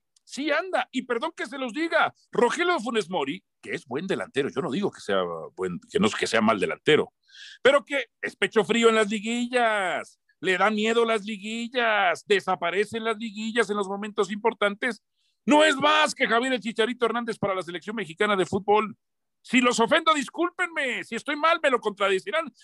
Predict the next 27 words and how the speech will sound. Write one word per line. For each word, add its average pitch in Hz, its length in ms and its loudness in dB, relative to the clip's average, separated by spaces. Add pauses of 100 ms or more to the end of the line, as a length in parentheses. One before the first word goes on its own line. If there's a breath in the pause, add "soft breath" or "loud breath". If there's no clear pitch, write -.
(140)
mis, 180 220 -6
este, 175 280 -2
mis 165 140 -6
hermanos 214 400 2
aquí 214 220 -4
presentes. 226 800 -2
Bueno, 220 380 0 (340 soft breath)
ese 262 160 0
es 202 80 -2
un 247 140 -2
tema 226 200 4
del 170 120 -2
que 156 80 -10
estaremos 175 320 -2
platicando, 139 420 -4
por 127 140 -10
supuesto. 104 360 -6
Otro 269 300 4
tema, 175 340 4 (480 soft breath)
la 214 200 4
M 330 260 2
L 233 240 4
S 202 240 0
ha 202 100 4
dado 185 280 2
a 151 80 -6
conocer 117 600 -8